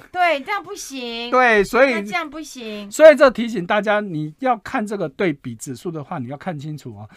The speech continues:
Speaker 2: 人家用的指数是M A C I的指数，
Speaker 1: 对。
Speaker 2: 那你跟纳斯达克的指数去比，
Speaker 1: 对。
Speaker 2: 那就差很多很多。而且他用的还是纳斯达克的新兴市场指数，
Speaker 1: 嗯。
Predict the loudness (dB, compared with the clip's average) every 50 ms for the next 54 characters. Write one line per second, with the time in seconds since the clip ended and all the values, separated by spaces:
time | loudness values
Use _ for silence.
0 | -20 _ _ -6 -4 -2 0 0 2 2 2 2 0 -2 -4 -6 -8 -10 -10 -8
1 | -6 -6 -6 -6 -8 -8 -8 -10 -10 -6 -6 -4 -4 -4 -4 -6 -6 -4 -4 -4
2 | -4 -4 -8 -10 -12 -14 -16 -14 -10 -8 -6 -6 -4 -2 0 0 0 0 -2 -6
3 | -8 -6 -6 -4 -2 -2 -2 -4 -4 -6 -8 -8 -8 -6 -8 -8 -8 -8 -10 -12
4 | -12 -14 -10 -6 -6 -4 -4 -6 -6 -8 -10 -12 -12 -18 -20 _ _ -8 -6 -6
5 | -6 -8 -10 -10 -8 -4 -4 -4 -4 -6 -6 -8 -8 -8 -8 -8 -6 -4 -4 -4
6 | -4 -6 -10 -12 -10 -6 -4 -4 -4 -2 -4 -6 -4 -4 -2 -2 -2 -4 -4 -6
7 | -6 -8 -8 -8 -6 -4 -2 -2 -4 -4 -8 -8 -8 -8 -8 -8 -8 -8 -8 -10
8 | -4 -2 -2 -2 -2 -4 -6 -8 -8 -8 -8 -8 -6 -6 -6 -6 -8 -10 -10 -10
9 | -8 -8 -8 -8 -8 -12 -14 -16